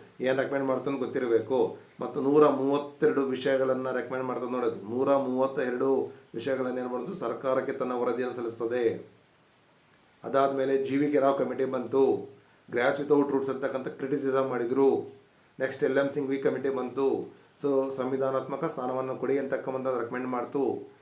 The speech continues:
ಇದರ ಆಧಾರದ ಮೇಲೆ ಇದಾಗಿದ್ದು. ನೆಕ್ಸ್ಟ್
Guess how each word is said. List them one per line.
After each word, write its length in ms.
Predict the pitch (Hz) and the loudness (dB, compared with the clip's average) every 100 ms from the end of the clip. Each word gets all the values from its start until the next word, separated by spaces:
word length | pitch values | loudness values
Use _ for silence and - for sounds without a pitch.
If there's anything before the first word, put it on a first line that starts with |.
| _ | _
ಇದರ 180 | 113 113 | -2 -2
ಆಧಾರದ 380 | 117 127 135 131 | 0 0 2 0
ಮೇಲೆ 240 | 127 123 | -2 -2
ಇದಾಗಿದ್ದು. 580 | 123 120 113 113 117 117 - - - _ _ _ _ _ _ _ _ _ _ 104 | -2 -2 -2 -2 0 0 0 -6 -20 _ _ _ _ _ _ _ _ _ _ -10
ನೆಕ್ಸ್ಟ್ 200 | - | -10